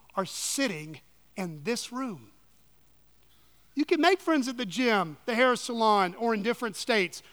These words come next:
You can have long-standing friends you've had for thirty years. But don't miss out on the people that are in covenant in this congregation that could be answers to prayer to meet needs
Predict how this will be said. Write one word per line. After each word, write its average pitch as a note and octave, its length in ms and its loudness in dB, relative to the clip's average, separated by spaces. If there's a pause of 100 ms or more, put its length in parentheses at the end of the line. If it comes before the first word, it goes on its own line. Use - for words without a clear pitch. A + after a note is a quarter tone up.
(120)
You D4+ 140 6
can F4+ 180 4
have F#4+ 380 4
long-standing C#4 720 4
friends A3+ 340 -2
you've A3+ 80 -4
had A3+ 240 4
for A3+ 100 -4
thirty A#3 320 0
years. G3 520 -4 (720)
But A3+ 220 -2
don't C#4 360 2
miss C4+ 260 -2
out C4 240 2
on A#3 160 -2
the A3 120 -4
people A3+ 600 -2 (600)
that B3 160 2
are A#3+ 100 2
in G#3+ 120 0
covenant G#3 640 -2 (400)
in G#3+ 200 0
this D#4+ 220 0
congregation G#3+ 1080 0 (880)
that A3 220 -4
could E4 240 -2
be G#3 260 -2
answers A#3+ 460 -4
to F#3+ 100 -6
prayer F#3 640 -4 (580)
to - 140 -8
meet B3 480 2
needs G3 880 0